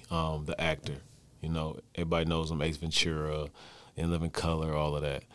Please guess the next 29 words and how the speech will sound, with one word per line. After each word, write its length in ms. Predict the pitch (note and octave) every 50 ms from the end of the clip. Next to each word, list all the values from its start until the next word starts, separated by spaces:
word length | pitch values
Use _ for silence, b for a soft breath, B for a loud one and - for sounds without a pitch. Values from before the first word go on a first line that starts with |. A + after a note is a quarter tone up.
| b b b b b b b b -
And 100 | - G#2
I 60 | G#2+
was 180 | G#2 G2+ F#2+ F2
just 280 | - - D#3+ F3 - -
listening 220 | D3 C#3 - A#2
to 120 | - A#2+
a 60 | G#2+ F#2+
short 320 | - - B2 A#2 G#2+ -
clip 260 | - A2+ G#2 - -
of 80 | F2 E2
him, 200 | - F2+ E2+ E2+
and 80 | E2+ E2
he, 120 | F#2+ B2+ -
he 200 | - A2+ C3+ C#3+
put 240 | C#3+ - - F3+
a 80 | - -
lot 300 | F2+ F#2 F#2+ G2+ G2+ G2
of 120 | F#2 E2 - - - - - - - _ _
things 260 | - G2+ G2 F#2+ F2+
in 60 | F2 -
perspective 480 | - E2+ - - A2 A2 G#2+ - F2
about 220 | E2 D2 E2+ E2 E2
what 120 | D#2+ C#2+
we're 60 | D2
talking 300 | D2+ - G#2 G2 F#2 F2
about, 220 | D#2+ D#2 D2+ D2+ D2+
'cause 140 | - F2
he 80 | F2+ F#2
said 420 | F2 - - F#2+ F2+ F2 D#2+ D#2